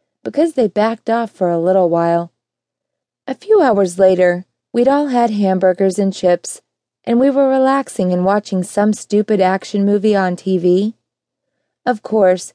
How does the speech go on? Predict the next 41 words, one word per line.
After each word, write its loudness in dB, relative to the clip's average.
we 0
girls 2
rolled 2
our 2
eyes 0
and -4
giggled 2
at 0
the 0
ridiculous 0
scenarios, 0
while 0
the 0
men 0
tried -2
to 0
pretend -4
it -2
was -4
something -2
that -6
actually -4
had -2
a -2
plot -4
worth -2
watching. -2
I -4
know 2
it -4
sounds -2
utterly 2
perverse, -2
that -2
what 0
happened -2
next -2
should -2
have -2
inspired 0
us -4